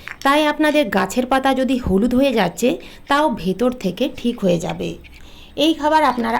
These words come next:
আরেকভাবে ব্যবহার করতে পারেন। তো এখানে দেখুন, আমি এক গ্লাস প্লেন জল নিয়েছি এবং এক চামচ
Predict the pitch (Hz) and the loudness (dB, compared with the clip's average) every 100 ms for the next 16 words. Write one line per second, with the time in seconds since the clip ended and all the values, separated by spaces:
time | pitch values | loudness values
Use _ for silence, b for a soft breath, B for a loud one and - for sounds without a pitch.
0 | - 202 208 214 202 220 294 214 185 180 | -4 -4 -4 -4 -6 -4 0 0 0 -4
1 | 175 185 - 175 180 170 165 - B B | -4 -6 -6 -6 -6 -6 -10 -16 B B
2 | B 277 285 262 285 285 285 415 330 240 | B 2 2 2 0 0 0 -2 0 0
3 | 214 190 214 214 - 196 233 262 196 190 | -2 -2 -2 -2 -6 -4 0 2 2 2
4 | 180 175 170 175 156 - B B - 285 | 0 -4 -8 -12 -14 -18 B B 0 0
5 | 311 - - 208 - 247 262 359 | 0 -4 -6 -4 -4 -2 0 -2